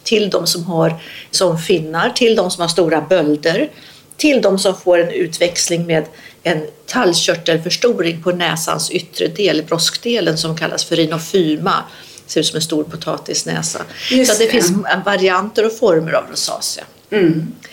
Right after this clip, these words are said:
Speaker 1: Man vet inte orsaken egentligen till varför man får rosacea, även om, eller vuxenakne, även om man vet att det är de som är mer ljusa i hyn, de som har haft akne i ungdomen, har en större benägenhet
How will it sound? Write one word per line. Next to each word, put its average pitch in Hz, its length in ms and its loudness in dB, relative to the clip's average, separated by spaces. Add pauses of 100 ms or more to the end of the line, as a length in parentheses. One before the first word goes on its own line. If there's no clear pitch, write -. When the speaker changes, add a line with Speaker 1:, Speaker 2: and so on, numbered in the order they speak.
(180)
Speaker 1:
Man 190 160 0
vet 240 300 0
inte 180 220 2
orsaken 160 600 -2
egentligen 160 720 -4
till - 320 -6
varför 165 220 -4
man 165 200 -2
får 165 360 2 (480)
rosacea, 170 680 0 (480)
även 185 360 2
om, 226 180 0 (100)
eller 180 160 4
vuxenakne, 165 640 -2
även 185 300 2
om 185 100 0
man 185 160 0
vet 190 380 2
att 165 180 -8
det 170 80 -2
är - 40 0
de 165 180 2
som 170 140 -2
är 165 40 -2
mer 175 160 2
ljusa 196 420 4
i 196 40 2
hyn, 190 340 2 (160)
de 160 120 -6
som 151 160 -8
har - 80 -6
haft 233 200 -4
akne 226 300 -2
i 208 40 6
ungdomen, 185 480 2
har 185 160 0
en 170 80 2
större 170 380 0
benägenhet 170 800 0